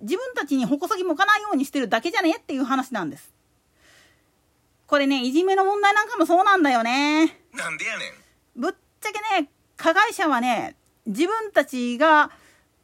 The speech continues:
Speaker 1: いい子ちゃんで見られるようにするために、まあ言ってみると自分より弱いやつを潰そうとするわけなんですよ。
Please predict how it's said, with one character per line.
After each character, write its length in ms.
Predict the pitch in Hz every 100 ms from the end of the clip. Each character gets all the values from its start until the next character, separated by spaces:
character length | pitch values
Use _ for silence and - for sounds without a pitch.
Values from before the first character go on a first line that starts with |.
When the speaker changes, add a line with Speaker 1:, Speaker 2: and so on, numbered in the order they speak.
| _ _ -
Speaker 1:
い 160 | 370 440
い 40 |
子 140 | 359
ち 60 | 311
ゃ 80 | 285
ん 120 | 269
で 160 | 330 294
見 180 | 277
ら 120 | 330 349
れ 120 | 359
る 100 | 339
よ 140 | 285
う 60 | 254
に 80 | 226
す 220 | - 311
る 140 | 330
た 100 | 311
め 140 | 330 330
に、 60 | 453 415 277
ま 160 | 277 320
あ 40 |
言 120 | 262
っ 40 | 262
て 120 | 302
み 100 | 311
る 80 | 240
と 100 | 196
自 120 | 269
分 140 | 339
よ 100 | 330
り 80 | 254
弱 200 | 247 294
い 40 |
や 120 | 277 277
つ 220 | 226 226
を 160 | 311
潰 300 | 247 - 359
そ 160 | 349 392
う 40 |
と 80 | 262
す 140 | - 262
る 60 |
わ 120 | 339
け 60 | 320
な 140 | 214
ん 20 | 160
で 80 |
す 80 | 151
よ。 100 | -